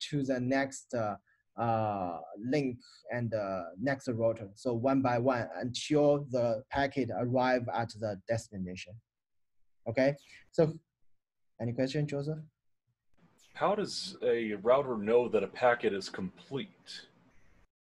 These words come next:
Speaker 1: Okay, that's a good question. So, uh, I think there is some, uh, uh, information in the packet, and, uh, to, uh, let the router know that the packet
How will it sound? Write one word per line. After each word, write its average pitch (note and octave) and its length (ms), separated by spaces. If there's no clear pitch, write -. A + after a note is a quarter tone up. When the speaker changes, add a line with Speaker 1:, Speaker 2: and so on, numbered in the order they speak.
Speaker 1:
Okay, G#3+ 260
that's F#3 160
a F#3+ 160
good F3 120
question. D#3+ 400
So, A3+ 180
uh, F3 140
I - 20
think A3 260
there F#3 220
is F3+ 160
some, E3 280
uh, C#3+ 340
uh, D3 140
information D#3 480
in D3 60
the C3+ 120
packet, F3 580
and, D3+ 340
uh, C#3 180
to, E3+ 160
uh, C3+ 180
let D#3+ 220
the D3 180
router D#3 320
know D3 300
that C3+ 180
the C3+ 60
packet D3+ 440